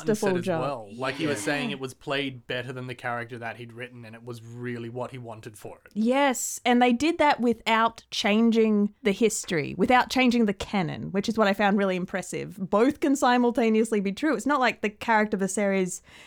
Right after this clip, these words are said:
Speaker 1: made any choices that were different to the source material. He's still the same character who on paper goes through the same motions, but he just does it in a,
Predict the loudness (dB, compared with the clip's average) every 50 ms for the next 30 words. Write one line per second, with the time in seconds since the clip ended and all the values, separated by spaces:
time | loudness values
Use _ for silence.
0 | -20 -20 _ _ 0 2 4 4 4 4 4 4 4 2 2 0 -2 -8 _ _
1 | _ _ _ _ -8 0 2 4 4 4 2 0 0 2 2 2 2 2 -2 -2
2 | 2 2 2 2 2 0 -2 -2 -2 -8 -6 -6 -6 -4 -4 -4 -4 -4 -4 -4
3 | -4 -4 -4 -4 -4 -6 -8 -6 -8 -8 -8 -8 -8 -8 -10 _ _ -8 -6 -4
4 | -4 -2 0 0 2 2 2 2 2 4 4 4 2 2 2 2 2 2 0 0
5 | -2 0 2 2 2 2 4 2 2 2 2 2 2 2 2 2 2 2 0 0
6 | 0 -2 -2 -2 -2 -4 -4 -4 -4 -2 -2 -2 -2 -2 -4 -4 -4 -4 -4 -6
7 | -6 -6 -6 -6 -4 -4 -4 -6 -6 -6 -4 -2 -2 0 -2 -2 -2 -2 -2 -2
8 | -4 -6